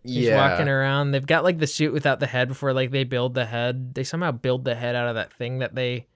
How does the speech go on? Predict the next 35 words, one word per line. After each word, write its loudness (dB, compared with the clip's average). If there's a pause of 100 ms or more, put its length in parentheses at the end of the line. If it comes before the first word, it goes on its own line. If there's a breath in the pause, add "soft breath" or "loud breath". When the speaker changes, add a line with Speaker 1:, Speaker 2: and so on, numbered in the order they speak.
(380)
Speaker 1:
that -2
enables 0
them 0
to 0
build 0
the -2
head -2 (640 soft breath)
when -2
they 0
get -2
that, 0
like, -2
little -2 (260)
cough 0
drop 4
off 2
the -2 (180)
guy. 2 (720)
Speaker 2:
Oh, -2
Speaker 1:
Remember 4
Speaker 2:
yeah? 2
Speaker 1:
that? 2 (100)
I -14
think -4
so, -4
or -2
at -6
least -8
that's -6
the -10
way -4
it -8
seemed -10
to -16
me. -10